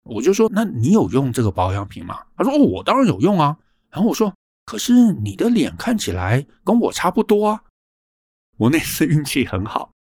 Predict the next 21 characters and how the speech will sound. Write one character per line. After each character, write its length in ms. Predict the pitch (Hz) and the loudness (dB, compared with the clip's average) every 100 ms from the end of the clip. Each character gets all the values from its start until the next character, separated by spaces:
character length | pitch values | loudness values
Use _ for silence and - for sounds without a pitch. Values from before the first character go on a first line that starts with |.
| _ _ _ - | _ _ _ -2
因 80 | |
为 80 | 190 | 0
来 120 | 165 170 | 2 0
推 180 | 185 | 0
销 180 | 190 190 | 0 0
我 160 | 165 85 | -2 -6
的 80 | 101 | -4
那 140 | 120 | -2
个 120 | 123 107 - - | 0 -2 -6 -12
是 160 | - 185 | -4 0
一 20 | |
个 80 | 160 | 0
女 160 | 90 | -2
生 320 | - 110 123 - _ - | -4 -2 -2 -6 _ -12
啊， 120 | 92 | -8
是 140 | - | -2
一 40 | 160 | -2
个 40 | |
姐 220 | 165 - - | -2 -8 -10
姐 160 | 98 | -6
吧。 160 | 87 | -6